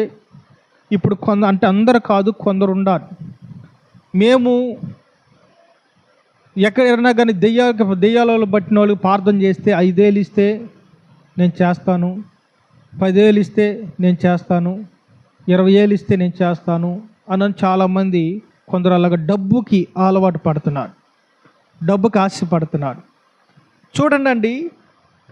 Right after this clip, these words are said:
ఈరోజు నువ్వు డబ్బుకు ఆశపడే నీవు దెయ్యాలు వదిలించే వాళ్ళ కాడ కానీ, స్వస్థ ప్రార్థన చేసే వాళ్ళ కాడ కానీ, నువ్వు ఇరవై ఏళ్ళు, యాభై ఏళ్ళు, పదేళ్ళు,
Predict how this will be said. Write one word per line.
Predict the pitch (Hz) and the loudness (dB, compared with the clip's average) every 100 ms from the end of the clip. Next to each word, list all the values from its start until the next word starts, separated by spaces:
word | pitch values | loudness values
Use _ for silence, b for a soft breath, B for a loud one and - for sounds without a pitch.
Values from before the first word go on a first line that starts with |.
| - _ - | -20 _ -4
ఈరోజు | 220 233 269 226 262 262 262 - 233 - _ _ - | 2 4 4 2 -2 -2 -8 -14 -16 -18 _ _ -4
నువ్వు | 220 226 220 | -2 2 2
డబ్బుకు | 202 214 269 226 | 0 -2 0 0
ఆశపడే | 226 247 208 233 220 | 0 -2 -2 0 0
నీవు | 190 202 202 185 147 151 _ _ _ _ _ - | 0 -2 0 -2 -4 -12 _ _ _ _ _ -2
దెయ్యాలు | 190 240 247 233 | 0 2 4 4
వదిలించే | 220 220 - | 2 0 2
వాళ్ళ | 208 202 | 2 2
కాడ | 196 190 | 0 0
కానీ, | 190 190 | 0 0
స్వస్థ | 196 226 208 247 | 0 0 0 -2
ప్రార్థన | 214 233 214 | 0 0 0
చేసే | 208 190 | -2 2
వాళ్ళ | 196 190 | 0 0
కాడ | 196 180 | -2 0
కానీ, | 185 190 | 0 0
నువ్వు | 202 196 | 0 2
ఇరవై | 202 214 226 | 2 2 2
ఏళ్ళు, | 233 233 208 | 2 4 2
యాభై | 190 196 220 226 | 2 2 2 2
ఏళ్ళు, | 226 220 196 | 2 2 2
పదేళ్ళు, | 214 208 226 220 | 0 0 2 2